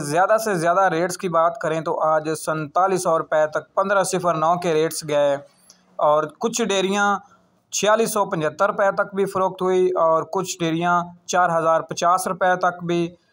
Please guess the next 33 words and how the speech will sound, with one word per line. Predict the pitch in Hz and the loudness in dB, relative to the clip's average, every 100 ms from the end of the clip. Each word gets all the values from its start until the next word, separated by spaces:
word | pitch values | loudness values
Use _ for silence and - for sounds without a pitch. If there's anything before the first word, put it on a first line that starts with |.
| _ - | _ -2
और | 156 151 | 0 0
चार | 151 196 190 | 0 2 4
हज़ार | 170 165 165 170 170 _ _ 170 | 2 2 2 2 -2 _ _ -4
नब्बे | 170 190 190 | 0 0 0
रुपये | 208 190 180 | 0 2 0
तक, | 180 175 175 - | 2 -4 -4 -10
इकतालीस | 165 165 196 208 202 | -8 0 2 2 2
सौ, | 190 180 | 0 0
बयालीस | 160 180 196 185 | 0 0 0 0
सौ | 190 | -2
रुपये | 175 175 | 0 0
तक | 170 170 165 | 0 -4 -4
भी | 165 | -8
fee | 165 185 | -2 0
man | 175 165 160 | 0 0 -2
फ़रोख्त | 160 156 147 | -2 -4 -4
हुई, | 156 143 139 143 _ _ _ _ _ _ | -6 -4 -6 -12 _ _ _ _ _ _
जबकि | - 165 165 175 170 175 - _ _ _ _ - | -6 -6 -2 -2 -2 -4 -12 _ _ _ _ -2
आज | 160 156 | 0 0
सैंतालीस | 160 190 180 175 220 233 226 | -2 -2 -2 2 2 2 0
सौ | 202 | 0
रुपये | 175 180 175 | 2 0 2
तक | 175 170 | -2 -4
fee | 196 196 | -4 0
man | 180 175 | 0 -2
फ़रोख्त | 170 170 170 | -2 -4 -4
हुई | 165 160 - | -6 -6 -2
पन्द्रह | 190 190 185 | -2 0 -2
सिफर | 180 175 175 | -2 -2 -2
नौ | 160 170 170 | 2 2 2
और | 156 147 139 | 2 0 -2
सोलह | 202 202 185 | -2 0 2
बानवे | 151 147 143 | 0 -2 -4